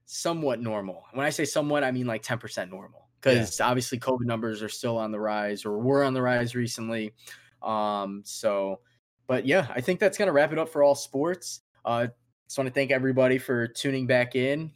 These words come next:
Speaker 1: Uh, if it's your first time tuning in, thank you, welcome. Uh, I'm Goose. I'm always here with Healy. Um, yeah, make sure you're following us on, uh, our social media,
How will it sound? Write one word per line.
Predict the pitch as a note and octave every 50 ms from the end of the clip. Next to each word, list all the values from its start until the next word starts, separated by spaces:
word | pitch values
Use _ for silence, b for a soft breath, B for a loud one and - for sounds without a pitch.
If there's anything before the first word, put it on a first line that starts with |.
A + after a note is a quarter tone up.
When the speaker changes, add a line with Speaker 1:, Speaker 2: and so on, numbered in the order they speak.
| _ -
Speaker 1:
Uh, | G#2+ A#2
if | A2 - B2+
it's | A#2+ -
your | -
first | - C#3 C3+ C3+ -
time | - C#3 C#3 C#3 C3+
tuning | B2 - E3+ D#3+ E3 D#3+ E3
in, | E3+ F3+ F3+ F#3+ G3 - _ _ _ _ _ _ _ _
thank | - D3+ C#3+ -
you, | E3+ E3 E3
welcome. | C#3+ C3+ C3+ C#3 C#3 F3 F3 F3+ F#3 F#3+ b b b b b b -
Uh, | A#2+ A#2 A#2 A#2 A2+ -
I'm | - C3 C#3
Goose. | B2+ C3 C#3+ D#3+ - - -
I'm | C3+ A#2+ B2
always | B2 B2+ B2+ B2+
here | - C#3+ C3+
with | C3 B2+
Healy. | - - C#3 C#3+ C#3+ C#3+ C#3+ C#3+ D3 D3 b b b b b b _ -
Um, | A#2 A2+ A2 A2 A2 A2 A2 A2 A2 A2 A2 - _ _ _ _ _ _ _ _ _ _ _ _ _ _ _ _ _ _ _ _ _ _ _
yeah, | A2 B2 D#3+ F#3 B2+ - _
make | - B2 B2
sure | - - C3
you're | B2+ B2+
following | B2 - B2 B2+ C#3 C#3+ C#3+ D3
us | D3 D3+ D#3+ D#3 - -
on, | A#2+ A#2 A2+ A2 G#2+ G#2 G#2+ - -
uh, | A2 G#2+ G#2 G#2 G#2 G#2 G2+ G2+ G2 G2 _ _ _ _ _ _ _ - G2 - -
our | A2+ A2
social | - - - D#3 C#3+ - C3+ B2
media, | B2+ C3 C3+ C3+ C3+ C#3 C#3 -